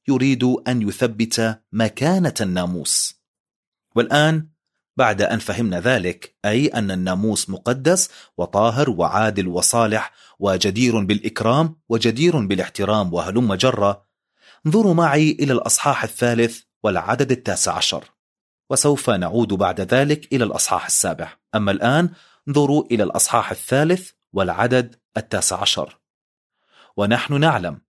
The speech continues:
أن كل ما يقوله الناموس فهو يكلم به الذين في الناموس، لكي يستد كل فم ويصير كل العالم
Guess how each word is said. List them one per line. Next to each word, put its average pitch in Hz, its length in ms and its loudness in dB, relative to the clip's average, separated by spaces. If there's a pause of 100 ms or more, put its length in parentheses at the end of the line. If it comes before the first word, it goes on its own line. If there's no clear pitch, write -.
أن 147 180 2
كل 196 320 2
ما 143 160 2
يقوله 107 560 0
الناموس 107 680 0 (220)
فهو 113 400 0
يكلم 175 680 0
به 143 240 0
الذين 135 560 -2
في 123 160 -6
الناموس، 127 720 0 (380)
لكي 131 400 0
يستد 175 540 0
كل 180 480 0
فم 113 400 -4 (340)
ويصير 143 580 2
كل 180 340 0
العالم 104 560 0